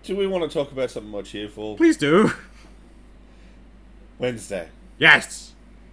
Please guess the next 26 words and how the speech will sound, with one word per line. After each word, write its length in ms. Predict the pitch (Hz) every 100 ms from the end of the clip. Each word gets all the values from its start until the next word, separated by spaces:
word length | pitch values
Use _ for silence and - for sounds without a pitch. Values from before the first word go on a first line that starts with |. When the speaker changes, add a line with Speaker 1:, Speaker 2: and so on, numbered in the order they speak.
| - - - - - -
Speaker 1:
So, 220 | 214 190
Netflix 440 | 180 170 175 160
recently 300 | 160 156 147
dropped 240 | 143 139 139
their 160 | 139
Wednesday 360 | 131 127 127 127
T 140 | 127
V 140 | 127 131
show. 220 | 120 120
We 140 | 123
are 100 | 117
probably 280 | 113 113 117
gonna 140 | 117 117
spoil 320 | - 110 120
the 60 |
fucking 280 | 117 113 123
shit 160 | 113 107
out 160 | 107 107
of 60 |
it, 160 | 127 135
so, 300 | 104 98 95
Speaker 2:
Hmm. 60 | 92 - - - -
Speaker 1:
uh, 460 | 107 107 98 98 92 101
you 180 | 113 107
are 120 | 101
forewarned. 580 | - 107 95 90 127